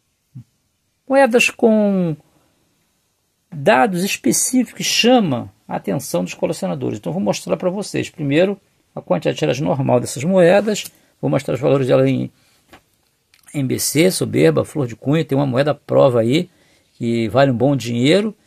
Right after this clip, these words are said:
E o importante sobre essas moedas é saber identificar essas moedas raras, essas moedas que podem agregar valores, pode fazer diferença aí no final do mês. Claro, quem tem uma moeda dessa, moeda não se vende sozinha.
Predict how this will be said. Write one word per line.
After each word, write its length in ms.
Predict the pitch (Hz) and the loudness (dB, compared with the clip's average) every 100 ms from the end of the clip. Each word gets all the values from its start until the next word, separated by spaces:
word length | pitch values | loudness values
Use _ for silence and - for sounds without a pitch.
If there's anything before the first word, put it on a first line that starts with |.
| _ _ _ _ _ _ | _ _ _ _ _ _
E 340 | 226 240 269 277 _ _ _ _ _ _ _ 214 | -2 0 0 -2 _ _ _ _ _ _ _ -10
o 40 | |
importante 800 | 226 311 - - 240 220 - - _ | -6 -6 -4 0 2 2 -6 -12 _
sobre 260 | - 175 165 | -6 -4 -2
essas 220 | 196 175 | -2 -2
moedas 580 | 180 165 185 196 208 - 320 | 2 4 4 2 -4 -8 -2
é 260 | 180 196 | 0 0
saber 600 | 165 - - 190 175 214 | 0 -2 -2 0 0 0
identificar 560 | 196 208 220 - 196 190 | -2 -4 -6 -10 -4 -4
essas 180 | - 185 | -2 -4
moedas 400 | 185 170 185 - | 0 0 -2 -2
raras, 540 | 156 165 117 98 - _ _ _ _ | 2 2 0 -4 -12 _ _ _ _
essas 120 | 117 | -6
moedas 300 | 127 139 135 | -2 0 -2
que 80 | - | -8
podem 420 | - 143 151 151 | 2 4 4 2
agregar 380 | 147 147 131 131 | -2 0 2 2
valores, 640 | 143 170 135 160 190 - _ _ _ | 2 2 4 2 0 -6 _ _ _
pode 180 | - 151 | 0 0
fazer 200 | 156 160 | 0 -2
diferença 640 | 143 - 208 151 156 - | -4 0 2 4 2 2
aí 160 | 147 147 | 2 4
no 180 | 147 127 | 2 0
final 260 | - 143 135 | -2 -2 -2
do 100 | 120 | -2
mês. 400 | 117 156 139 - | -2 -2 -2 -2
Claro, 300 | 180 151 117 | 0 0 0
quem 160 | 120 | -10
tem 160 | - 139 | -6 -4
uma 60 | |
moeda 220 | 135 139 135 | -2 -2 -4
dessa, 220 | 139 170 | -6 -4
moeda 200 | 143 151 | -4 -4
não 80 | 151 | -6
se 160 | - | -8
vende 280 | 131 156 147 | -6 -6 -6
sozinha. 560 | - 208 127 143 107 | -6 -6 -4 -6 -6